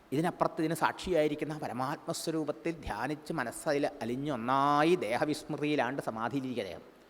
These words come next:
അദ്ദേഹം ബ്രഹ്മസ്വരൂപനായി കഴിഞ്ഞു. അങ്ങനെയുള്ള ആ മഹാത്മാവ് ഈ രാജാവ് വന്നതോ വെള്ളം ചോദിച്ചതോ വിളിച്ചതൊന്നും കേട്ടില്ല.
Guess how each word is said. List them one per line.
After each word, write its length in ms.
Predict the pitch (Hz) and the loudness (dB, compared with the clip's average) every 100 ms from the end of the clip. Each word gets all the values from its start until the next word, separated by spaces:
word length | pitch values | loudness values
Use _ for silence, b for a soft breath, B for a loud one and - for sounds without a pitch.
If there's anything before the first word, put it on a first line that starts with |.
| b b b b - - | b b b b -18 -4
അദ്ദേഹം 240 | 101 185 | 0 2
ബ്രഹ്മസ്വരൂപനായി 680 | 175 143 208 247 214 247 247 | 2 4 6 10 10 12 10
കഴിഞ്ഞു. 320 | 247 240 233 - - - B B - | 10 10 8 -4 -10 -16 B B -2
അങ്ങനെയുള്ള 460 | 139 190 220 214 | 2 4 6 10
ആ 140 | 214 233 | 10 10
മഹാത്മാവ് 640 | 202 180 214 214 208 208 | 10 10 10 6 6 6
ഈ 200 | 202 202 | 4 6
രാജാവ് 460 | 180 170 196 202 208 | 6 8 8 8 6
വന്നതോ 340 | 185 190 202 | 4 6 6
വെള്ളം 280 | 190 180 185 | 6 4 4
ചോദിച്ചതോ 280 | 185 - 185 | 2 4 4
വിളിച്ചതൊന്നും 500 | 170 160 165 170 165 | 6 6 4 4 4
കേട്ടില്ല. 500 | 127 123 - - | 4 2 0 -6